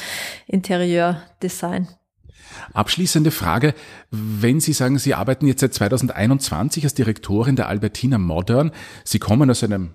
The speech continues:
Speaker 2: Sammlerhaushalt, Sammlerinnenhaushalt. Was macht die Kunst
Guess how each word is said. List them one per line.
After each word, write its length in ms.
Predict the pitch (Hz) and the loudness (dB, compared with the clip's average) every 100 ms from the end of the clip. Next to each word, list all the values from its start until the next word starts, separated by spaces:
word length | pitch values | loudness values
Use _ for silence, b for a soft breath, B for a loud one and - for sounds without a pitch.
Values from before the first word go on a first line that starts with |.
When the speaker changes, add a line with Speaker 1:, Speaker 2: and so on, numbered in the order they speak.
| - | -12
Speaker 2:
Sammlerhaushalt, 1000 | - 82 113 127 101 87 131 - 139 - | -6 -2 2 2 0 0 0 0 -2 0
Sammlerinnenhaushalt. 1120 | 82 120 117 120 131 113 90 110 - 127 - B B B B - | 0 2 2 2 0 0 -2 -2 -2 -2 -4 B B B B -2
Was 240 | - - | 0 2
macht 360 | 92 76 - - | 0 -2 -6 -8
die 80 | |
Kunst 540 | - 127 160 - - | 0 0 0 -2 -8